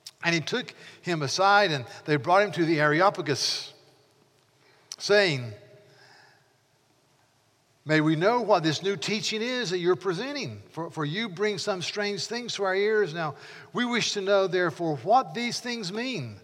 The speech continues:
Now, all the Athenians and the foreigners who lived there would spend their time in nothing except telling or hearing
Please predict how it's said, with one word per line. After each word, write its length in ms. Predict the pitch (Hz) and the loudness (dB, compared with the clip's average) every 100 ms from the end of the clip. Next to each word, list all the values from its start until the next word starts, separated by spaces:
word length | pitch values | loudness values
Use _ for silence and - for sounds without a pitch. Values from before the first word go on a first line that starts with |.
| - _ _ _ _ _ - | -20 _ _ _ _ _ -2
Now, 120 | 147 | 6
all 180 | 190 220 | 6 6
the 100 | 220 | 2
Athenians 680 | - 214 214 214 220 185 | 0 0 2 2 0 -4
and 200 | 147 123 | -6 -6
the 80 | 127 | -8
foreigners 580 | - 165 196 196 208 - | -4 2 2 2 0 0
who 80 | 165 | -2
lived 320 | 160 180 170 | 2 2 2
there 240 | 170 175 | 0 0
would 200 | 160 131 | 0 -2
spend 380 | - - 160 156 | -6 -6 -6 -2
their 160 | 180 208 | 0 0
time 360 | 185 175 170 | -2 -2 -2
in 100 | 143 | -4
nothing 300 | 143 202 208 | 0 0 0
except 360 | 190 - 170 - - - - | -6 -4 -4 -4 -20 -18 -2
telling 520 | 185 208 220 220 202 - - | 2 2 2 -4 -8 -14 -8
or 140 | 135 | -6
hearing 480 | 123 208 214 208 202 | 0 2 4 2 -2